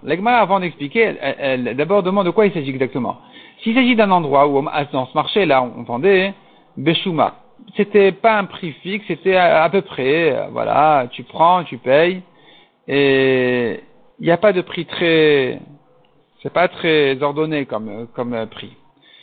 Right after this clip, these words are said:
Si c'est comme ça, alors on comprend pas pourquoi Rabbi Yehuda, il est d'accord dans Kitnit.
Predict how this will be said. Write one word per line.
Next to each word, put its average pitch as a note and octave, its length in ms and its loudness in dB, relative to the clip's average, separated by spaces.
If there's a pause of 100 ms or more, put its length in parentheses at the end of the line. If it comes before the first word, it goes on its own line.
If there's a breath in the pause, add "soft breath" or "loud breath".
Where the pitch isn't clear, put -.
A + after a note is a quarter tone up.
(400 soft breath)
Si D#3 100 -14
c'est G#3+ 100 2
comme F#3+ 300 0
ça, A2 300 0 (640)
alors C3+ 240 2
on D3 60 0
comprend E3 280 -4
pas F#3 100 4
pourquoi F3 260 -4
Rabbi D#3 180 0
Yehuda, D#3+ 140 2
il D#3 60 -2
est D3+ 40 0
d'accord D3+ 260 2
dans D3+ 140 -4
Kitnit. G3 400 -4